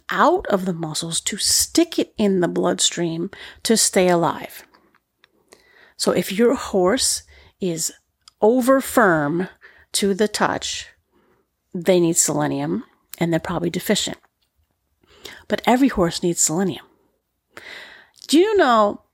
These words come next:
I used to think it was just in the Pacific Northwest. That's where I first learned about this. Then I moved to California and I thought, "Oh, look, it's everywhere there. The whole West Coast is low selenium. Must just be the West Coast then." And then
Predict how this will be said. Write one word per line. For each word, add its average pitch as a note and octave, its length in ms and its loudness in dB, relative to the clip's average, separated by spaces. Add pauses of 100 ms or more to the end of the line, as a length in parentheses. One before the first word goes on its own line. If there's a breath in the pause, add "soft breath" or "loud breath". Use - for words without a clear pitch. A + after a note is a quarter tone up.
(180)
I G#3 80 2
used E4 240 2
to A3+ 60 0
think G3+ 300 -2
it F#3+ 80 0
was E3+ 260 -4
just - 720 0 (160)
in G3 120 2
the F#3+ 60 4
Pacific G3 480 0
Northwest. F3 800 0
That's - 220 -4
where E3 100 0
I D3 80 0
first - 320 -6
learned D#3+ 180 -4
about D#3+ 260 -8
this. - 220 -10 (720 loud breath)
Then A3+ 160 6
I G#3+ 60 4
moved F#3+ 200 2
to F#3+ 60 -4
California F3 840 0
and G3 100 0
I E3+ 60 0
thought, - 380 -2
"Oh, D#4 360 -2
look, A#3+ 340 -4
it's - 420 -2 (120)
everywhere D#3+ 440 2
there. D3 320 -12 (420 loud breath)
The F#3+ 100 -4
whole C4 200 6
West A#3 380 0
Coast - 420 -2
is - 300 -4
low F#3 220 0
selenium. G3 540 -4 (220)
Must B3 320 0
just - 220 -2
be G3 80 0
the E3+ 100 0
West D#3+ 220 -2
Coast - 280 0
then." - 160 -8 (800 loud breath)
And G#3 200 0
then B3+ 480 2